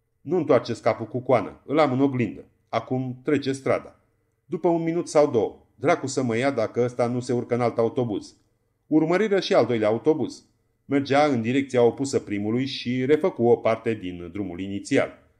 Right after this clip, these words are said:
De asta dată, Bilson coborâ după câteva străzi, privind iarăși în jur. În apropiere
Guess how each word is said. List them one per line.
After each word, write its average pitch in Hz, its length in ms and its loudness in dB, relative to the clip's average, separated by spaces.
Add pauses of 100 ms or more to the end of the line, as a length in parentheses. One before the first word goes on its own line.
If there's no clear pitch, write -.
(120)
De - 140 -4
asta 120 260 2
dată, 120 300 2
Bilson 110 460 -4
coborâ 98 360 -2
după 104 240 -6
câteva 104 380 -4
străzi, 135 420 -4 (340)
privind 139 440 0
iarăși 98 360 -2
în 131 100 0
jur. 117 240 -4 (320)
În 113 100 -6
apropiere 135 720 2